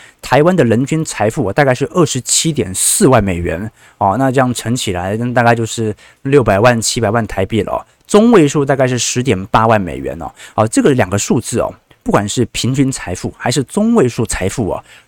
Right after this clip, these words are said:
都比日本和韩国来得高。所以投资朋友，我，我们当然可以说啊，这个现在的资产价格啊，啊，比如说台湾房市啊，估值膨胀，那当然可以说，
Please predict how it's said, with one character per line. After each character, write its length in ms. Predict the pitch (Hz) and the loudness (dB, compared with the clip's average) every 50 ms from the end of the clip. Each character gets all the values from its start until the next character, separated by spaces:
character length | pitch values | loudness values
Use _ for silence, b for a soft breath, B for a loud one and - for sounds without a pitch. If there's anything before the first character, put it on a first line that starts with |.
| b _ | b _
都 220 | - 202 220 233 | 2 4 4 4
比 220 | 226 - - - - | 2 0 -6 -10 -10
日 280 | 120 143 175 170 135 | -6 -2 0 2 2
本 180 | - - - - | 2 0 -4 -6
和 160 | - - 117 101 | -4 -4 -4 -4
韩 280 | 95 - 101 104 107 | -4 -4 -4 -4 -2
国 140 | 101 107 101 | -2 -2 -2
来 100 | 92 92 | -2 -2
得 100 | 95 92 | -4 -6
高。 280 | - - - 82 78 - b b b b b b b - | -2 0 0 0 0 -2 b b b b b b b 0
所 100 | - 190 | 0 2
以 20 | |
投 140 | - - 180 | 2 2 2
资 80 | 208 | 2
朋 100 | 226 - | 2 0
友， 180 | 139 104 90 - - | 0 0 0 -2 0
我， 140 | - 131 143 | 0 0 2
我 100 | - 147 | 2 2
们 120 | 151 160 180 | 2 2 2
当 120 | - 240 | 2 2
然 140 | 233 175 143 | 4 2 2
可 140 | 131 131 135 | 0 0 -2
以 60 | 113 | -2
说 260 | 95 - 120 113 120 117 | -2 0 2 2 2 2
啊， 280 | - - 104 92 82 90 | 2 0 0 0 0 -2
这 120 | 110 117 113 | -4 -4 -2
个 440 | 107 98 92 87 85 90 82 - - | 0 -2 0 -2 -2 -4 -6 -8 -8
现 240 | - - 185 165 147 | -4 -2 0 0 2
在 160 | 143 156 135 | 2 2 2
的 100 | 113 107 | 2 0
资 160 | - - - 156 | -4 -6 -8 -8
产 260 | - - - 101 101 | -6 -6 -6 -8 -4
价 240 | - - 120 110 101 | -4 -2 -2 -2 -2
格 200 | - - 87 90 | -4 -4 -4 -4
啊， 180 | 90 90 80 - - - | -2 -4 -4 -6 -10 -10
啊， 100 | - 98 | -8 -8
比 120 | 95 90 110 | -6 -4 -4
如 20 | |
说 80 | 123 131 | -4 -4
台 100 | - 117 | -4 -4
湾 160 | 117 123 127 | -4 -4 -4
房 220 | - - 104 110 | -2 -4 -4 -4
市 260 | 113 - - 123 104 92 | -4 -6 -6 -6 -6 -6
啊， 200 | 85 98 107 107 | -6 -6 -6 -6
估 180 | - - 151 | -2 -2 -2
值 180 | 131 - 131 120 | 0 0 -2 -6
膨 220 | - - 110 117 | -4 -4 -6 -4
胀， 220 | 117 - 104 92 127 | -2 -2 -2 -2 -4
那 100 | 147 220 | -6 -4
当 160 | - 202 196 | -4 -2 -2
然 140 | 165 156 147 | -2 -2 -2
可 80 | 151 | -2
以 60 | 131 | -4
说， 220 | 117 - 139 123 | -4 -2 -4 -4